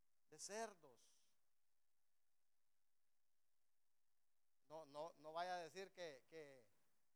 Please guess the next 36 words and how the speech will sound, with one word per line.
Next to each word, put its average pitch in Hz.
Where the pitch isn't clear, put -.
que 147
yo 165
dije 185
que 160
el 147
cerdo 160
era 160
inmundo. 139
No, 139
no, 147
no. 139
El 127
Señor 143
dice 170
que 143
todo 180
lo 160
que 160
Él 160
hizo, 180
nosotros 151
no 160
tenemos 156
que 143
llamarlo 143
inmundo. 151
Pero 170
la 156
figura 202
espiritual 180
del 170
cerdo 147
es, 180
son 156
espíritus 190
inmundos. 139